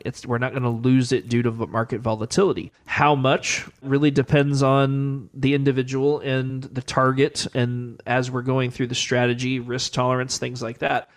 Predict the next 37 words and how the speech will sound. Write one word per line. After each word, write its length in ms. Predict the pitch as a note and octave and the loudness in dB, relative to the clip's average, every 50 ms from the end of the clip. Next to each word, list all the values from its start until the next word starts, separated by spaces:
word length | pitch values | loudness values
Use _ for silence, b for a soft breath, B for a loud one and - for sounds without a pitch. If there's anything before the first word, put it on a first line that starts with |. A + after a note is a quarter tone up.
| _ _ | _ _
But 200 | - C#3+ C#3 C#3 | -2 2 2 4
everybody 400 | C#3 D3 E3 A3 A3 A#3 G#3+ F#3 | 4 4 4 6 4 4 4 4
needs 240 | D#3+ D#3+ D3+ C3+ - | 0 0 -2 0 0
some, 400 | - - F#3+ F3+ F3+ E3+ D#3 - _ | 0 2 2 2 2 -2 -6 -6 _
some 360 | - - - E3 D#3+ E3 D#3 | -6 0 2 4 4 4 2
degree 320 | D3 C3 B2+ B2+ B2 A#2+ A2+ | 0 0 0 0 0 0 0
of 100 | A2+ - | 0 0
safety 480 | - - C#3+ C#3 C3+ - - A#2+ A#2 | 0 2 2 2 2 0 -4 -8 -4
to 140 | - - A#2+ | -2 -4 -2
make 200 | A#2+ A#2+ A2+ - | -2 -4 -4 -4
sure 320 | - - - C#3 C3+ B2+ A#2+ | -4 -2 0 2 2 2 2
that 200 | A#2+ A2+ G#2+ - _ _ | 2 -2 -4 -4 _ _
they 160 | G#2 B2+ B2+ | -2 0 0
don't 220 | B2+ C3+ B2+ F2+ | 2 0 -2 -4
lose 420 | G#2+ A#2+ B2 C#3+ E3 F3 C#3 B2 B2 | -6 0 2 2 4 4 2 2 2
what 200 | B2 B2+ B2 - | 0 0 0 2
they've 180 | A#2+ A#2+ A#2 | 0 0 0
worked 300 | A#2+ B2 B2+ B2+ A#2+ - | 0 0 0 0 0 -2
so 260 | - - - A#2+ A#2 A2+ | -4 0 0 2 2 2
hard 320 | A2 B2 A2+ G#2+ A#2 - | 0 0 -2 -2 -4 -4
to 80 | - A#2 | -6 -2
get. 400 | D#3+ D3 D3+ - - - - - _ _ | 0 2 0 0 0 -4 -14 -20 _ _
And 200 | - C3 B2+ A#2+ | -6 -4 -4 -4
the 60 | B2 A#2+ | -4 -6
closer 420 | - - - D3 E3 D#3 - E3 | -4 2 2 2 4 2 2 2
you 120 | D3 C3+ | 2 2
get 160 | C3 C3+ B2 - | 2 0 -2 0
to 100 | - C3 | -2 -2
retirement, 760 | B2+ B2 - - B2 A#2 A#2 A2+ A#2+ C#3 D#3+ - - - - - - | -2 -2 -2 -2 0 0 0 -2 -2 -4 -4 -4 -8 -8 -10 -14 -14
the 200 | C3 B2 C3 B2 | -6 -4 -4 -4
more 280 | B2 B2+ C3 C#3 C#3 | -2 -2 -2 -2 -2
important 500 | B2 B2+ A#2 - C#3+ C#3 C3+ - B2+ B2+ | -2 -4 -2 0 0 0 0 -2 -6 -8
that 220 | A#2+ A#2+ A2 - - | -6 -6 -6 -6 -6
can 260 | - A#2+ A#2+ A#2+ A#2 | -8 -6 -6 -4 0
be. 320 | A#2 C#3 F#3 D3+ F#2 D#2+ | 0 0 0 0 -4 -6
And 180 | D2+ E2 A2+ C3+ | -8 -10 -8 -4
so 300 | - - C3 A#2+ A#2 A#2 | 0 0 2 2 2 0